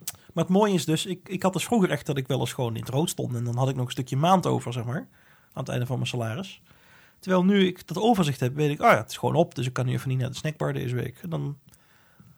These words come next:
ja, het is misschien een tip voor mensen die er ook moeite mee hebben. Ehm, dat budgetteren op papier, dat is een leuk idee. Maar ja, dan moet je dat papiertje maar net bij je hebben. Terwijl dit is gewoon, eh, een appje op je telefoon, die letterlijk aan je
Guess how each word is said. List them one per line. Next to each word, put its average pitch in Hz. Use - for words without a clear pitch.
ja, 208
het 110
is -
misschien 190
een 190
tip 220
voor 202
mensen 190
die 190
er 202
ook 190
moeite 208
mee 190
hebben. 190
Ehm, 160
dat 160
budgetteren 185
op 185
papier, 208
dat 196
is 175
een 170
leuk 175
idee. 170
Maar 156
ja, 170
dan 123
moet 160
je 175
dat 156
papiertje 185
maar 202
net 196
bij 190
je 190
hebben. 202
Terwijl 151
dit 156
is 151
gewoon, 156
eh, 147
een 156
appje -
op -
je -
telefoon, 170
die 147
letterlijk 156
aan 143
je 123